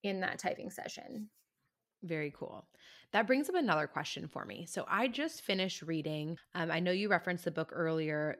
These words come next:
Speaker 2: The, The Road Back to You. That same author has another book called The Path Between Us, and, or The Road Between Us, The Path Between Us?
Speaker 1: It's The Path Between Us,
Speaker 2: The
Speaker 1: yeah.
Speaker 2: Path Between Us. And I just finished reading it, and it talks about Enneagrams, <clears throat>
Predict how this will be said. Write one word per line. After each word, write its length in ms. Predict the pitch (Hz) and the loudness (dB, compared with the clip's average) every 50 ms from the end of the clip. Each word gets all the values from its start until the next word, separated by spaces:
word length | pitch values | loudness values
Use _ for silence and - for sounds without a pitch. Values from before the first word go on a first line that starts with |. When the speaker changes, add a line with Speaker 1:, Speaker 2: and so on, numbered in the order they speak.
| - - | -8 -4
Speaker 2:
The, 220 | 165 160 151 151 _ _ - | -2 -2 -2 -2 _ _ -6
The 100 | 170 165 | -2 0
Road 220 | 170 160 165 160 | 2 2 2 4
Back 260 | - 147 156 - - | 4 4 2 2 0
to 120 | - - 190 | -8 -4 0
You. 360 | 185 156 139 127 120 160 185 - - - - - _ _ _ - | 0 0 0 0 -2 -2 -4 -6 -10 -20 -20 -20 _ _ _ 4
That 220 | 180 165 - 175 | 4 4 4 4
same 340 | - - - 196 196 214 220 | -2 2 4 4 4 6 6
author 300 | - 160 175 - 170 165 | 6 6 6 6 4 2
has 180 | 151 165 175 - | 2 0 0 0
another 280 | 165 156 151 165 165 | 0 0 2 2 0
book 260 | 151 147 160 - - | 2 0 -2 -2 -2
called 540 | - - - 156 143 143 147 151 156 143 - - - | -6 -2 2 2 2 4 2 0 -4 -6 -8 -12 -8
The 100 | 170 170 | -8 -8
Path 280 | - - 160 147 147 - - | -4 0 0 0 0 0 -4
Between 320 | 160 - - 147 147 151 | -6 -6 -4 -4 -4 -2
Us, 360 | 165 226 320 - - - - _ _ - - - - - _ _ _ - | -2 -2 -2 -4 -8 -14 -16 _ _ -20 -20 -20 -20 -20 _ _ _ -2
and, 220 | 190 185 175 165 - - | 2 2 2 2 2 2
or 100 | 180 180 | 2 4
The 80 | 175 165 | 4 4
Road 200 | 160 165 175 185 | 6 4 4 4
Between 280 | 220 220 - 254 254 302 | 2 -2 0 0 0 0
Us, 100 | 302 262 | 0 -2
The 80 | - 175 | -4 -4
Path 200 | 165 175 190 - | -2 -2 -2 -2
Between 240 | - - - 233 247 | -4 -6 -4 -2 -2
Us? 300 | 285 320 233 - - - _ _ - | -2 -2 -4 -8 -12 -18 _ _ -14
Speaker 1:
It's 180 | 240 233 - - | -14 -14 -10 -10
The 80 | - | -2
Path 260 | - 214 - - - | 2 2 2 2 0
Between 300 | - - - - 190 165 | -4 -6 -4 -4 -6 -4
Us, 160 | 170 208 208 - 214 | -4 -4 -2 0 0
Speaker 2:
The 20 | |
Speaker 1:
yeah. 80 | 202 196 | 2 4
Speaker 2:
Path 240 | 202 196 170 170 - | 6 6 4 6 4
Between 300 | 220 - - 170 156 156 | 0 2 2 0 2 2
Us. 180 | 160 220 220 - - - _ - | 0 0 -2 -6 -14 -12 _ 4
And 80 | 214 | 4
I 60 | 208 | 6
just 200 | 196 262 311 - | 6 6 4 2
finished 260 | - 320 294 285 - - | 2 2 4 4 4 4
reading 260 | 208 202 180 190 185 | 2 2 4 6 4
it, 80 | 175 | 4
and 100 | 170 175 | 4 4
it 60 | 165 - | -2 2
talks 280 | - 175 180 175 - | 6 4 4 4 4
about 240 | - 185 175 - - | 4 4 4 4 4
Enneagrams, 720 | 175 165 170 170 175 170 175 170 160 156 160 151 - - _ - | 0 0 0 0 -2 0 2 2 2 2 2 0 -6 -10 _ 0
<clears throat> 400 | 262 294 294 254 233 202 180 156 | 4 4 6 6 6 4 2 0